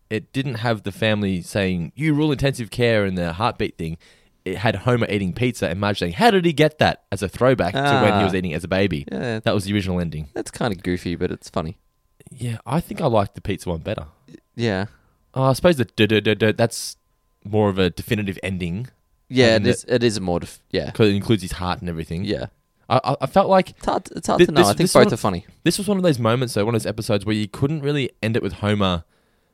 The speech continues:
Speaker 1: Well, you could have, but it would have been annoying to have them end it with Homer just having an operation and now going back to his old way straight away again. 'Cause what was
Speaker 2: Yeah.
Speaker 1: the one where he said he's not gonna waste another, the one where he died?
Speaker 2: Yeah. "I'm not
Speaker 1: Or he
Speaker 2: gonna
Speaker 1: thought he
Speaker 2: waste
Speaker 1: died.
Speaker 2: another day," and he's just watching Tenpin Bowling,
Speaker 1: Yeah.
Speaker 2: eating pork rinds.
Speaker 1: Maybe because they'd already used that gag, they didn't wanna do it again.
Speaker 2: Possibly.
Speaker 1: Possibly.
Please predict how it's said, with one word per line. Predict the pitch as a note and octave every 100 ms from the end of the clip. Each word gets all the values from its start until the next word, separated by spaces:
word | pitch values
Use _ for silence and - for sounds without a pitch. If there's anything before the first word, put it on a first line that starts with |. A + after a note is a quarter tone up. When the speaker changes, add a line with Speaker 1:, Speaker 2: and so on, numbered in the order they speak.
| -
Speaker 1:
Well, | D3+
you | D#3
could | -
have, | B2 G2+
but | B2
it | A#2+
would | D#3
have | D#3
been | D3 B2+ G#2+ _
annoying | G#2+ A2 A#2+ A2
to |
have | G#2 G#2+
them | G#2
end | G#2+
it | A2
with | E2+
Homer | G#2 G2+ F#2+ - _ -
just | D#3
having | F#3+ D3+
an |
operation | B2+ G#2 G2+ G2+ F#2 F2+
and | G2+
now | G#2 G2+
going | G2+ F#2+
back | G2
to | -
his | F2+
old | F2+ D#2+
way | D#2+
straight | E2+ - F#2+
away | D2+ D#2
again. | F2 A#2+
'Cause | C3+ C3
what | -
was | F2
Speaker 2:
Yeah. |
Speaker 1:
the | B2+
one | B2+
where | B2
he | A2
said | A2+
he's | G2+
not | A#2
gonna | G#2
waste | F2+ G2+ -
another, | G2+ G#2 - -
the |
one | C3+ F3
where |
he | D3
died? | E3 B2+ A1+
Speaker 2:
Yeah. | - A2 - _ -
"I'm |
not | A2+
Speaker 1:
Or | A#2+
he |
Speaker 2:
gonna | G#2+
Speaker 1:
thought |
he | G2
Speaker 2:
waste | G#2
Speaker 1:
died. | G2
Speaker 2:
another | F#2
day," | F#2 F#2
and | F2
he's | F2 F2+
just | -
watching | G2+ F#2
Tenpin | F#2 F2+ F2 E2+
Bowling, | F2+ F2 B2+
Speaker 1:
Yeah. | B2
Speaker 2:
eating | G#2+
pork | F#2+ F2+
rinds. | - - A#2
Speaker 1:
Maybe | C#3 D#3
because | D#3+ D#3+
they'd | C3+ A#2
already | A2+
used | F#2 A2 A2+
that | G2+ -
gag, | G2 F2+
they | F2+
didn't | F#2
wanna | F2 E2
do | E2+
it | D#2
again. | D2 D2
Speaker 2:
Possibly. | G#2 - -
Speaker 1:
Possibly. | G#2+ G2 D2+ D2